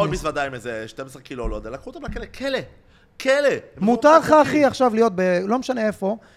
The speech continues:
Speaker 1: ואתה יכול ל-, להביא מזוודה רק ממתקים, אבל כי רולאפס עכשיו, זה, מה אכפת לך מה אני עושה עם זה? מוכר את זה,
Speaker 2: מה
Speaker 1: לא
Speaker 2: ש-,
Speaker 1: מוכר את
Speaker 2: מה
Speaker 1: זה?
Speaker 2: שקרה שם, אגב, אני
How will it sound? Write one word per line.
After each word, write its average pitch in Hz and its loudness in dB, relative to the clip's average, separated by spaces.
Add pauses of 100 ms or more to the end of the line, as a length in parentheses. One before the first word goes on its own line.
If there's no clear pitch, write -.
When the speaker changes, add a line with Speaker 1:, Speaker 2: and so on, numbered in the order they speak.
(160)
Speaker 1:
ואתה 175 -2
יכול 247 -4
ל-, 226 -4 (100)
להביא 202 0
מזוודה 202 2
רק 240 2
ממתקים, 185 -6 (500)
אבל 175 2 (340)
כי 311 2
רולאפס 233 2
עכשיו, 247 2
זה, 185 -6
מה 233 0
אכפת 415 0
לך - -2
מה 403 0
אני 392 -4
עושה 359 -4
עם 339 -6
זה? 190 -6
מוכר 220 -2
את 226 0
זה, 190 0
Speaker 2:
מה 175 2
Speaker 1:
לא 240 2
Speaker 2:
ש-, - -2
Speaker 1:
מוכר 240 -4
את 214 -8
Speaker 2:
מה 214 -8
Speaker 1:
זה? 185 -14
Speaker 2:
שקרה 127 -12
שם, 143 -6
אגב, 139 -10
אני 139 -16